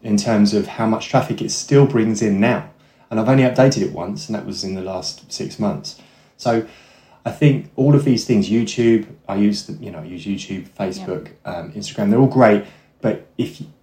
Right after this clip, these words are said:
Speaker 1: you've got to, that's got to be an amplification of what is your core, is on your site, essentially, right? So
Speaker 2: Yeah.
Speaker 1: I put everything on my site, and then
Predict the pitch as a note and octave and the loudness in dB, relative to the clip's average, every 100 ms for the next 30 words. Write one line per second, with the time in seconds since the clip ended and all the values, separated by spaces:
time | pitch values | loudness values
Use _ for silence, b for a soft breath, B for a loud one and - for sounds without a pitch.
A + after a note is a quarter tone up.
0 | _ D3 C#3+ C#3+ - D#3+ C#3 - - C3+ | _ -6 -2 0 0 4 4 2 0 2
1 | B2 B2+ - - - A#2 A#2+ A2+ B2 G2 | 4 4 2 0 -2 0 2 4 4 2
2 | G#2+ - A#2+ A2+ - F#2+ G#2 A2 - - | -6 -8 -2 -2 -2 -4 -2 0 0 -2
3 | _ A#2+ G2+ - _ _ _ A#2+ G#2+ G#2 | _ -6 -6 -8 _ _ _ -6 -4 -4
4 | - B2+ A2+ G#2+ G2 G2 - _ _ - | -4 -2 0 0 0 -4 -14 _ _ -8
5 | G#2+ A#2 A2 G#2 - E3 D3+ - - - | -4 -2 0 0 0 4 4 2 -6 -14
6 | - - - - - - - A3 G2+ - | -14 -14 -14 -16 -16 -12 -8 -4 -4 -2
7 | - D3 D#3 C3+ A2+ G2+ - G2+ G#2 F#2+ | 2 6 8 6 4 0 0 0 0 -4
8 | F#2 F#2+ | -8 -10